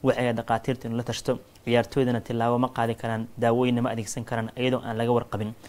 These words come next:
Saa darteed marka Juventus waxayna Pogba tillaabada ay qaad adigay ku qusaysaa, cawaaqibteedana waa mari doontaa.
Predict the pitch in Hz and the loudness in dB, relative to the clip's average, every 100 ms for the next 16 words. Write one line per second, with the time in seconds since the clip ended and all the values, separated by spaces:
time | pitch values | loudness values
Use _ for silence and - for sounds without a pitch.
0 | - - 139 123 - 123 120 123 123 135 | -16 4 6 6 4 0 0 0 0 0
1 | 131 - 117 110 123 117 - 113 123 123 | -4 -4 -2 0 0 -2 -2 4 6 6
2 | 113 120 117 110 120 123 113 - 110 120 | 4 0 -2 -2 -2 -2 -2 -4 -6 -2
3 | - 135 - - - - - 120 117 135 | 4 4 2 -10 -20 -12 2 2 2 0
4 | 127 117 113 107 107 101 101 95 98 | 0 2 0 0 0 -2 -4 -4 -6